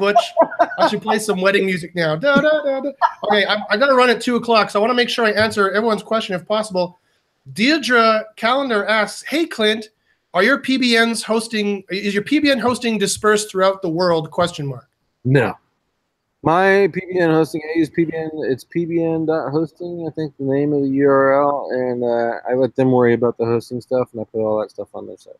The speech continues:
Speaker 2: on there. Uh, as I understand the back end, it's all using cloud sites, so, um, it works for me. I've never been caught, don't have anything burned, so I stick with what works. I don't.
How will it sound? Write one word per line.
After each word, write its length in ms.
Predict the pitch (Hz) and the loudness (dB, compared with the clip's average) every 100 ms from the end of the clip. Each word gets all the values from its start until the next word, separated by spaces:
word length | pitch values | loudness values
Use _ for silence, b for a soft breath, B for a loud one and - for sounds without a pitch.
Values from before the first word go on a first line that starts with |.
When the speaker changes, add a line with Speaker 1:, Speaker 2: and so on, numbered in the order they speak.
| - | -12
Speaker 2:
on 140 | 107 | -10
there. 200 | 101 101 _ _ _ _ _ _ | -10 -12 _ _ _ _ _ _
Uh, 340 | - 110 110 82 - _ - | -4 -2 -2 -4 -8 _ -4
as 180 | 117 113 | 0 2
I 160 | 113 | 2
understand 760 | 127 147 151 151 - 147 147 143 | 2 4 4 4 2 2 4 4
the 60 | 123 | 4
back 260 | 127 131 | 2 2
end, 160 | 147 139 | -2 -2
it's 160 | 113 - | -4 -2
all 220 | 120 113 | 0 0
using 240 | 113 107 | -4 -8
cloud 320 | 98 101 101 - | -12 -10 -10 -10
sites, 640 | - - - - - - - | -16 -16 -16 -20 -20 -20 -8
so, 380 | 107 104 104 - _ _ _ _ _ _ - | -4 -4 -6 -10 _ _ _ _ _ _ -18
um, 240 | 104 104 - - | -16 -16 -20 -4
it 60 | 117 | 2
works 300 | 117 113 - | 4 2 -2
for 100 | 120 | -2
me. 260 | 123 123 | 0 0
I've 120 | 120 | 0
never 260 | 113 117 117 | 0 0 0
been 220 | 113 110 | 0 -4
caught, 320 | - 110 110 - _ - | -2 -2 -2 -4 _ -14
don't 120 | 113 | -6
have 140 | 113 | -4
anything 300 | 113 104 110 | -4 -4 -6
burned, 360 | 107 113 110 110 | -4 -4 -4 -10
so 280 | - 101 98 101 - _ _ _ _ _ _ _ _ _ - | -14 -16 -16 -18 -20 _ _ _ _ _ _ _ _ _ -12
I 40 | 110 | -10
stick 240 | - 117 | -2 -2
with 100 | 107 | -2
what 220 | 104 104 | -6 -8
works. 260 | 101 107 - | -8 -10 -2
I 120 | 147 | 0
don't. 280 | 151 147 | 2 0